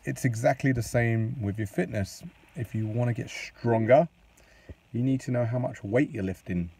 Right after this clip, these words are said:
and you need to keep a track of that. If you want to lose weight, you need to keep a track of your, your weight. You need to keep a track of the amount of calories going in and going out.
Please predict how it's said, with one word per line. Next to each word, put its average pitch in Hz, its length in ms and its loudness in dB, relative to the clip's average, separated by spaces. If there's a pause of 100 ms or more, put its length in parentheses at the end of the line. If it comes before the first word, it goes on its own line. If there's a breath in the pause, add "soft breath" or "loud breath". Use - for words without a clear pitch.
(420)
and 101 100 -6
you 104 60 -4
need 110 160 -4
to - 80 -20
keep - 200 -8
a 101 40 -10
track - 280 -4
of 95 80 -4
that. 90 220 -2 (500 soft breath)
If - 80 -8
you 117 60 0
want 123 200 2
to 117 60 0
lose 110 320 2
weight, 131 360 6 (360)
you 135 80 0
need 135 120 0
to - 60 -16
keep - 200 -14
a - 40 -20
track - 300 -2
of 131 120 -4
your, 127 360 2 (400)
your 131 120 2
weight. 185 380 2 (760 loud breath)
You 110 80 -2
need 113 120 0
to - 60 -20
keep 113 200 -8
a - 40 -20
track - 280 -2
of 117 140 -2 (600)
the 123 80 -4
amount 127 160 2
of - 80 -8
calories 151 420 2
going 113 280 0
in 117 160 2
and 113 100 -2
going 120 240 4
out. 156 260 4